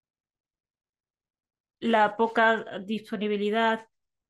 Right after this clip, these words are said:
de suministros puede dificultar el acceso a la salud, sobre todo de los mercados locales. Ahora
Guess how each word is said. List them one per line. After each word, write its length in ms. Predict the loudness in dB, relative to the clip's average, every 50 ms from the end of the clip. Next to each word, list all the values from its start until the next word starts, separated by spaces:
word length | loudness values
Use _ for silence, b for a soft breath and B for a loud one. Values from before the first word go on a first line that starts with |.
| _ _
de 240 | 0 2 2 2 2
suministros 840 | 0 0 -2 -2 0 2 2 2 2 0 0 0 0 0 0 -4 -6 _
puede 560 | 2 4 4 4 4 2 0 0 -2 -4 -6 -12 _ _ _ _ _ _ _ _ _ _ _ _ _ _ _ -20 -20 _ _ _ _ _
dificultar 1080 | _ -4 -4 -4 -2 -2 -4 -2 -2 -2 -2 -2 -2 0 2 2 4 4 2 0 -2 -6 B B B B B -4
el 160 | -2 0 0
acceso 400 | -2 -2 -4 -6 -6 -4 -4 -4
a 60 | -2
la 120 | -2 -4
salud, 560 | -4 -4 -4 -4 0 0 2 2 2 2 0 -2
sobre 240 | -2 0 0 2
todo 180 | 2 4 4 4
de 120 | 4 2
los 160 | 0 0 0 -2
mercados 680 | -2 -4 -2 0 0 0 2 2 0 0 -2 -6 -8 -8
locales. 600 | -8 -8 -6 -6 -4 -6 -4 -4 -6 -8 -6 0
Ahora 320 | 2 4 4 4 4 0